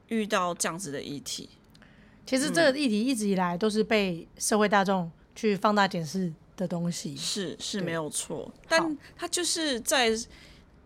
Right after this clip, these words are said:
Speaker 1: 一个生命当中，它就是一个职业。
Speaker 2: 嗯。
Speaker 1: 它是这个职业在别人眼光可能会有很多的不一样的颜色。
Speaker 2: 是差不多快把这个主轴要讲出来，
Speaker 1: <laughs>
Speaker 2: 这个轮廓非常明显。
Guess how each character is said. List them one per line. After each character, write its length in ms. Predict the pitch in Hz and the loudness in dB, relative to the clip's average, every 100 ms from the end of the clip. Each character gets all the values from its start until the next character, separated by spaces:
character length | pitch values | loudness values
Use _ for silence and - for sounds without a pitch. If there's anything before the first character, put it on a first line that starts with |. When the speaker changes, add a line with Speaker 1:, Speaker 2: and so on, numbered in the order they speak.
| - | -6
Speaker 1:
一 100 | 262 | 0
个 100 | 247 | 2
生 200 | 240 247 | 2 0
命 160 | 247 240 | -2 0
当 180 | 214 | -2
中， 140 | 214 202 | -2 -4
它 120 | 220 | -4
就 120 | 220 | -4
是 140 | 214 202 | -6 -6
一 40 | |
个 80 | 170 | -6
职 340 | - - - 143 | -6 -8 -8 -8
业。 420 | 147 156 143 - - _ _ - _ - | -8 -6 -6 -10 -16 _ _ -20 _ -6
Speaker 2:
嗯。 300 | 185 165 156 - - | -4 -4 -6 -12 -8
Speaker 1:
它 120 | 294 | -2
是 100 | 320 | -2
这 180 | 330 - | -2 0
个 100 | 285 | 0
职 240 | 226 156 165 | 0 -2 -2
业 300 | 190 170 127 | 0 0 0
在 280 | 226 202 175 - | 2 2 0 -2
别 120 | 165 | -4
人 140 | 170 | -2
眼 200 | 165 156 | -4 -6
光 220 | 147 175 | -4 -6
可 140 | 185 160 | -4 -6
能 160 | 143 | -6
会 160 | 151 185 | -6 -6
有 120 | 143 | -6
很 240 | - 143 123 | -8 -8 -6
多 200 | 147 139 | -6 -4
的 160 | 120 - | -6 -8
不 180 | - 147 | -8 -6
一 80 | |
样 160 | 147 143 | -6 -6
的 80 | 127 | -6
颜 280 | 62 - - | -8 -8 -4
色。 380 | - - 147 - - - _ - | -2 -2 -4 -10 -20 -20 _ -8
Speaker 2:
是 220 | - 208 | -2 -2
差 240 | - 247 | 2 4
不 120 | 233 240 | 4 4
多 160 | 240 | 4
快 200 | 233 247 | 8 6
把 380 | - 190 156 170 - | 6 2 0 -10 -8
这 120 | - 226 | -2 2
个 160 | 202 175 | 2 0
主 260 | - 185 | 0 -2
轴 240 | 180 190 180 | 0 2 4
要 140 | 202 | 4
讲 200 | 196 165 | 2 0
出 80 | 156 | 4
来， 160 | 523 - 392 - | 6 12 12 12
Speaker 1:
<laughs> 160 | 349 | 12
Speaker 2:
这 80 | 359 | 12
个 220 | 359 - - 466 - - | 12 12 10 4 -4 -2
轮 420 | 226 220 220 247 | 8 10 10 8
廓 400 | 262 359 302 233 | 6 8 10 10
非 260 | 202 247 254 | 6 4 4
常 220 | 220 185 | 6 4
明 260 | 185 175 180 | 4 2 0
显。 320 | - 185 | 0 -2